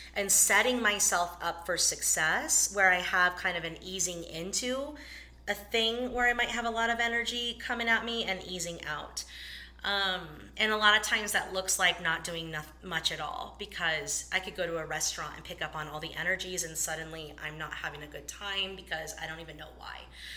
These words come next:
So I have to really protect what I do with whom I do it. And you, if you do this work that we've been kind of talking about this whole time around slowing down and listening to your body, your body will tell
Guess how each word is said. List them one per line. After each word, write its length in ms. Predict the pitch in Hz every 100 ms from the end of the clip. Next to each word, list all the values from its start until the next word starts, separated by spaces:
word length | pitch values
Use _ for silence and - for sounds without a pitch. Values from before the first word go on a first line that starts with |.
| - -
So 160 | - 202
I 100 | 185
have 240 | 185 180
to 100 | 190
really 260 | 175 170 165
protect 840 | 160 170 - 180 160 - - - - - - - -
what 320 | 190 180 175
I 160 | 170 170
do 440 | 165 156 147 147 160
with 260 | 151 - - -
whom 280 | - 233 208
I 180 | 180 170 156
do 200 | 156 147
it. 200 | 147 - - - - -
And 180 | 180 196
you, 260 | 190 226 247
if 200 | - 226
you 240 | 233 240
do 180 | 233 247
this 240 | 277 311 202
work 240 | 202 208
that 120 | 202 185
we've 160 | 185
been 120 | 196 180
kind 220 | 190 170
of 60 |
talking 360 | 165 180 175 175
about 220 | 170 156
this 120 | 170
whole 200 | - 175
time 340 | - - 170 185
around 280 | 175 160 160
slowing 320 | - 175 180
down 200 | 165 165
and 100 | 160
listening 380 | 156 165 165 165
to 140 | 160
your 120 | 147
body, 500 | 143 143 160 208 247 - - - -
your 120 | 196
body 400 | 196 185 190 220
will 160 | 185 151
tell 300 | - 180